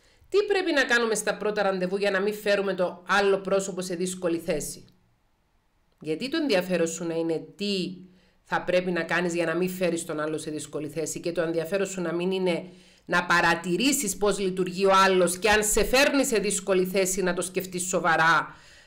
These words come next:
για να μην το ξανασυναντήσεις; Επίσης, τι έχει ενδιαφέρον να συζητάμε; Ε, αυτή την ερώτηση δεν μπορώ να σου την απαντήσω, αγάπη μου, γιατί ούτε σένα σε ξέρω, ούτε τον καθένα με τον οποίο βγαίνεις μπορώ να το ξέρω.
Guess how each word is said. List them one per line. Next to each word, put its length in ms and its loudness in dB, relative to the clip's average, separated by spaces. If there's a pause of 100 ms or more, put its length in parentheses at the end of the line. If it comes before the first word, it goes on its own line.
για 180 0
να 120 4
μην 140 4
το 80 4
ξανασυναντήσεις; 1040 -8 (540)
Επίσης, 600 -2
τι 80 -2
έχει 200 0
ενδιαφέρον 520 -2
να 100 -8
συζητάμε; 720 -8 (220)
Ε, 160 -6
αυτή 300 -4
την 120 0
ερώτηση 640 -2
δεν 120 -2
μπορώ 180 -2
να 100 -2
σου 100 -10
την 140 -6
απαντήσω, 380 -8
αγάπη 220 -2
μου, 80 2
γιατί 180 -2
ούτε 140 -2
σένα 240 0
σε 120 -4
ξέρω, 300 0 (120)
ούτε 280 2
τον 140 2
καθένα 340 2
με 80 2
τον 140 0
οποίο 220 0
βγαίνεις 340 -4
μπορώ 160 -8
να 120 -6
το 60 -6
ξέρω. 320 -14